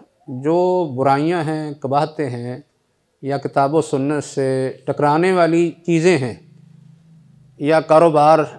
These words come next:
जो जिसको आप कोई शराकत का कारोबार कह लें या मुजारबत का कह लें या मसलन ये, इसको ये नाम क्योंकि वक्फ को ही दे लेते हैं,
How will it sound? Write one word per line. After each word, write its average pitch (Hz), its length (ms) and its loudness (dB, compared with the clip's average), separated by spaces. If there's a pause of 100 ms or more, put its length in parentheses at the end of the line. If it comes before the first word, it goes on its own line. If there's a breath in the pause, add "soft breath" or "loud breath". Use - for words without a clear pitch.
(160)
जो 143 200 0 (600)
जिसको 143 280 -4
आप 127 280 2 (360)
कोई 135 220 0
शराकत 143 500 0
का 143 80 2
कारोबार 131 640 0
कह 135 220 0
लें 123 220 -6
या 120 180 -8
मुजारबत 123 580 -2
का 123 120 0
कह 127 200 -2
लें 120 340 -8 (280)
या 120 260 -6
मसलन 120 360 -10 (680)
ये, 131 300 -8
इसको 156 320 -2
ये 143 100 0
नाम 131 300 -2
क्योंकि 135 260 -2
वक्फ 160 300 0
को 196 80 -2
ही 190 60 0
दे 151 160 0
लेते 131 280 -4
हैं, - 140 -16